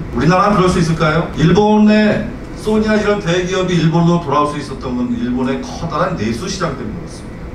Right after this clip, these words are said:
우리는 내수 시장이 앞으로 십 년은, 십 년 후면 지금도 훨씬 작습니다.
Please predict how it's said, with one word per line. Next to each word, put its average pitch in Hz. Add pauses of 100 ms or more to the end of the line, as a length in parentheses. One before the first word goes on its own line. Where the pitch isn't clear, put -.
(180)
우리는 -
내수 123
시장이 139 (460)
앞으로 -
십 156
년은, 147 (300)
십 -
년 175
후면 160
지금도 131
훨씬 127
작습니다. -